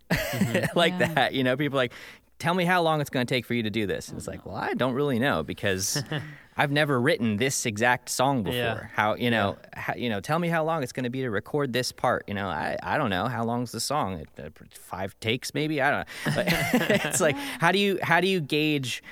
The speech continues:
Speaker 1: creativity? How do you put it into a structure? You can't, and that's part of the beauty of creativity,
Speaker 2: Huh.
Speaker 1: right?
Speaker 2: Yeah.
Speaker 3: Yeah.
Speaker 2: That's
Speaker 3: So
Speaker 2: true.
Speaker 3: true.
Speaker 2: How, how are you doing with, with covid and everything, with the shutdown and, and being at home?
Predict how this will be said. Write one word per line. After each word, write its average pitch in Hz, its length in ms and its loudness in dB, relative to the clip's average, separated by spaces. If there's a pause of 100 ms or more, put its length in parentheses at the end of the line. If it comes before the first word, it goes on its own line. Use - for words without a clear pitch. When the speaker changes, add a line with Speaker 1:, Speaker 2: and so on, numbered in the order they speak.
(320)
Speaker 1:
creativity? 131 760 0
How 123 160 0
do 139 60 0
you 135 220 0 (100)
put 135 180 -2
it 123 100 0
into 120 340 0
a 101 60 0
structure? - 400 -2
You 90 140 -2
can't, 170 380 2
and 117 140 2
that's 127 200 2 (400)
part 123 240 4
of 117 120 0
the 107 100 -2
beauty 110 320 0
of 98 120 -2
creativity, 107 600 -2
Speaker 2:
Huh. - 60 -8
Speaker 1:
right? 101 260 -2
Speaker 2:
Yeah. 123 80 -4
Speaker 3:
Yeah. 120 220 0 (840)
Speaker 2:
That's - 180 -8
Speaker 3:
So 143 140 -2
Speaker 2:
true. 127 100 0
Speaker 3:
true. 175 220 -8 (220)
Speaker 2:
How, 214 360 4
how - 280 2
are 240 100 4
you 247 160 0
doing 208 380 2
with, 156 340 0 (120)
with 151 200 -2
covid 131 440 0
and 110 100 -2
everything, 104 460 -4
with 107 140 -8
the 143 80 -4
shutdown 123 640 2
and, 113 240 -4
and 113 260 -6
being 131 200 0
at 117 100 -2
home? 120 480 -2